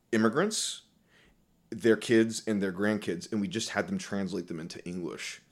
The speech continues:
And we did this over and over and over again. We tabulated percentages. That was the first part. So, you know, so did, and, and naturally the immigrant generation, they, for, you know, uh, eh, "Oye, hijo, ponme la luz."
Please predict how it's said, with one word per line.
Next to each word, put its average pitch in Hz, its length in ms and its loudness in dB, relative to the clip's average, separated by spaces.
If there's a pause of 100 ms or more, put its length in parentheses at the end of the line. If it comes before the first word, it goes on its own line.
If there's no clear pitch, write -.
And 98 80 -2
we 101 80 4
did 104 160 4
this 98 220 -4
over 101 180 4
and 95 80 -2
over 90 140 -4
and 98 80 0
over 110 140 0
again. 90 200 -6
We 90 100 -8
tabulated 92 600 -2
percentages. 92 840 -6 (280)
That 104 120 2
was 104 160 0
the 98 60 -6
first 131 360 0
part. 58 320 -6 (300)
So, 107 360 2
you 117 80 0
know, 104 100 2
so 107 220 0
did, 117 360 6
and, 113 360 4
and 101 260 0 (240)
naturally 104 440 4
the 98 200 0
immigrant 110 460 0
generation, 98 520 0
they, 101 140 4 (240)
for, 98 380 0 (520)
you 107 120 0
know, 95 280 0 (160)
uh, 87 340 -6 (760)
eh, 76 400 -10 (520)
"Oye, 135 280 12
hijo, - 220 8
ponme 143 280 8
la 151 80 12
luz." 147 320 8